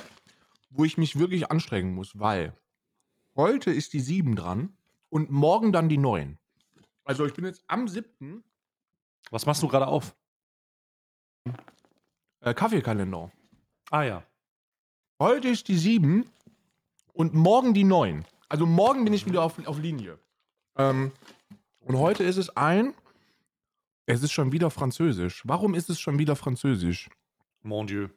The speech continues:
Speaker 1: Indonesien, Fl-, Flor Bajava, Dagabo Estate heißt der.
Speaker 2: Mhm.
Speaker 1: Ah ja. Also das hört, also das hört sich jetzt aber mal interessant an, was das da, da für ein,
Speaker 2: Das klingt ja köstlich, das, das,
Speaker 1: da müssen wir
Speaker 2: das,
Speaker 1: doch mal
Speaker 2: das.
Speaker 1: dran riechen. Welche fünfzig Gramm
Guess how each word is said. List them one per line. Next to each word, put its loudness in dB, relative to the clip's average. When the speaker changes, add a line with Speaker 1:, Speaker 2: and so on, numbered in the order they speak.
Speaker 1:
Indonesien, 6
Fl-, 4
Flor 4
Bajava, 2
Dagabo 2
Estate -2
heißt -6
der. -4
Speaker 2:
Mhm. -2
Speaker 1:
Ah 0
ja. -4
Also -6
das -6
hört, -6
also -20
das -20
hört -6
sich -4
jetzt -10
aber -8
mal -2
interessant -6
an, -16
was -4
das -6
da, -4
da -6
für -12
ein, -4
Speaker 2:
Das -16
klingt -6
ja 0
köstlich, -4
das, -14
das, -8
Speaker 1:
da 0
müssen -4
wir 0
Speaker 2:
das, 0
Speaker 1:
doch -2
mal 0
Speaker 2:
das. -8
Speaker 1:
dran -4
riechen. -16
Welche -2
fünfzig -4
Gramm -2